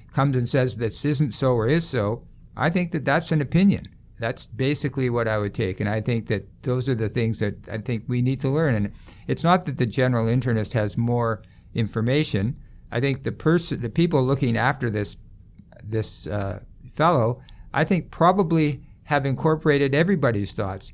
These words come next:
and have their own thoughts. And, um, I'd be interested to see, since Steph looked after him, what your thought was, uh, all along. So I think that you can make a diagnosis.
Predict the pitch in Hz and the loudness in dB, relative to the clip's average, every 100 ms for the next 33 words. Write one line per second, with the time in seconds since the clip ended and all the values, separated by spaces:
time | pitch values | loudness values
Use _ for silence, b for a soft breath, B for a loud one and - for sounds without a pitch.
0 | - 127 123 147 127 123 127 131 135 104 | -2 0 4 4 4 2 2 0 -2 -4
1 | 90 98 - - 110 104 107 107 107 101 | -6 -12 -12 -6 -4 -2 -2 -4 -4 -6
2 | 107 113 120 151 165 139 127 107 - 110 | -6 -6 0 2 2 0 -2 -6 -6 -6
3 | - 120 113 - b b b - 110 - | -2 -2 -4 -10 b b b -6 -6 -2
4 | 135 135 113 - 120 117 120 107 95 - | -2 -2 -4 -4 -2 -2 -4 -4 -6 -10
5 | - - - - 131 156 151 113 98 85 | -20 -20 -20 -4 0 2 2 -2 -4 -6
6 | 98 101 - 101 98 - - 98 95 90 | -6 -8 -10 -10 -10 -12 -10 -8 -8 -10
7 | - - 113 - b b b - - 127 | -14 -14 -14 -16 b b b -18 -6 -2
8 | 117 113 - - - - - 147 - 170 | -2 -2 -8 -20 -20 -20 -12 -10 -4 -4
9 | 165 151 147 143 160 156 120 104 95 - | -2 -2 -2 -4 -2 0 -2 -4 -8 -8
10 | 92 - - - - | -10 -12 -14 -14 -16